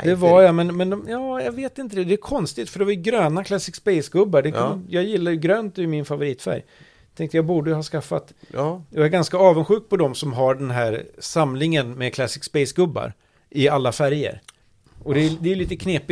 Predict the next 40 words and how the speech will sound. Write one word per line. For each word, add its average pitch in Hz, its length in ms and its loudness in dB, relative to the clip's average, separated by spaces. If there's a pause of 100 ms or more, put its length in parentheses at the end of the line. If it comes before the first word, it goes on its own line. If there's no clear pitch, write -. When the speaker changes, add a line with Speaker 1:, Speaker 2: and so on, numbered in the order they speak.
Speaker 2:
Mm. 196 100 -6
Speaker 1:
att 147 40 4
göra 139 260 8
det. 117 140 0
Det 131 80 0
är 139 40 0
som 143 180 -2
monokromfigurer. 139 1300 -2
Att 110 140 -10
man, 90 200 0
Speaker 2:
Ja. - 60 -8
Speaker 1:
man 127 200 -4
måste 127 400 -4 (300)
ha, 123 320 4 (220)
alltså 131 220 -8
det, 127 160 -4
den 131 100 -10
där 117 300 -4 (180)
ljusgrå 131 640 -2
hjälmen 131 440 2
är 107 40 -6
lite 107 240 -10
speciell, 107 640 -8
måste 107 280 -12
man 104 100 -8
ha 104 100 -6
från 113 140 -14
något 104 100 -10
särskilt 107 360 -10
ställe. 104 340 -8
Och 101 180 -8 (320)
de 113 360 -10
mörklila 110 840 -6 (1040)
tankarna 117 540 -6
och 110 120 0 (200)
<laughs> - 80 -16
hur 131 80 -6
det 113 140 -4
nu - 60 2
är. 110 200 -2